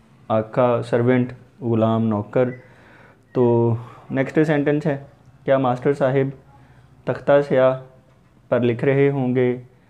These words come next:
तो इसकी ट्रांसलेशन होगी, will the teacher be writing on the blackboard? क्या वो उसको मुंह चढ़ा रहा होगा,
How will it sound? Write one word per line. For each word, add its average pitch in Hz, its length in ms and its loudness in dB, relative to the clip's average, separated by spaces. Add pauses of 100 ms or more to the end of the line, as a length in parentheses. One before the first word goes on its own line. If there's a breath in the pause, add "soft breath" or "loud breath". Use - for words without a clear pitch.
(460 soft breath)
तो 113 300 -4
इसकी - 280 -6
ट्रांसलेशन 127 640 -2
होगी, 120 600 -4 (180)
will 123 200 0
the 127 160 0
teacher 123 380 -2 (500)
be 123 160 2
writing 117 460 0 (300)
on 120 280 -2
the 123 160 0
blackboard? 135 540 2 (1000 loud breath)
क्या 139 140 6
वो 143 180 6
उसको 143 220 2
मुंह 139 260 2
चढ़ा 123 340 6
रहा 135 300 6
होगा, 123 340 4